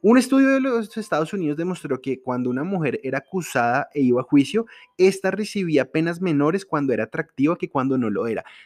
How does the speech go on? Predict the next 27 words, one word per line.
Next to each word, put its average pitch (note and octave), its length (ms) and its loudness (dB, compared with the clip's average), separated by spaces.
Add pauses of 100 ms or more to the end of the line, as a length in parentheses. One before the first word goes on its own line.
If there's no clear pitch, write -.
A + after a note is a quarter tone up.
Les D3 340 2 (320)
quedo G#3 380 6
debiendo F#3 540 0
algunos F3 440 0 (140)
casos G#3 500 -2
o D#3 40 -8
algunos D3+ 340 -4
ejemplos D#3 340 -4
al C#3+ 100 0
respecto, D#3+ 580 -6
porque E3 240 -2
creo A#2+ 240 -2
que - 80 -4
así C3+ 180 -4
han A2 200 -4
existido G#2+ 380 -4
muchos B2 380 0
casos, A#2+ 360 -2 (300)
y F3 100 -4
considero G#3 400 4
que B3+ 100 -2
está E3 200 -2
mal D#3 240 2
porque E3+ 280 -4
uno B2+ 200 2
no D3 300 2
puede C#3+ 460 2